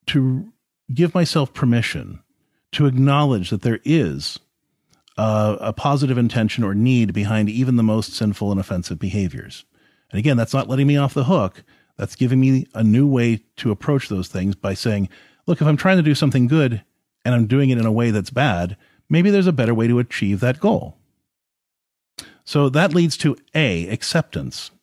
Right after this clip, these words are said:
And acceptance is not giving permission. It's not where I say, "Oh, well, th-, I was trying to do something good, so therefore I'm letting myself off the hook." No. Acceptance says, "Yes, I was trying to do something, um, and, and that is a good thing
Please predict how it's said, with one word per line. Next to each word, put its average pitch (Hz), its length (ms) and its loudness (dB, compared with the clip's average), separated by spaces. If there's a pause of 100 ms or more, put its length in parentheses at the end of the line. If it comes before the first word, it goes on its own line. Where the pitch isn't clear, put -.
And 123 120 0
acceptance 123 760 -2
is 113 160 -4
not 135 320 0 (220)
giving 123 280 0
permission. 117 440 -6
It's - 220 -8
not 131 220 0 (120)
where 117 120 -2
I 113 100 -2
say, 107 260 -4
"Oh, 196 180 0
well, 143 280 2
th-, 110 260 -10
I 127 80 -4
was 113 100 -6
trying 170 200 -2
to 127 60 -2
do 117 80 -2
something 107 220 -4
good, 104 220 -4
so 107 160 -4
therefore 107 340 -4
I'm 95 100 -6
letting 90 180 -6
myself 82 320 -10
off 80 140 -10
the 80 80 -12
hook." - 200 -12
No. - 100 -12 (380)
Acceptance 156 540 -2
says, 117 280 -2 (640)
"Yes, 190 320 2
I 180 100 4
was 208 260 2
trying 113 240 0
to 98 80 -2
do 90 160 -2
something, 85 580 -6 (800)
um, 135 380 2
and, 156 380 2 (760)
and 170 140 4
that 196 140 4
is 196 100 2
a 208 60 2
good 185 260 0
thing - 460 -10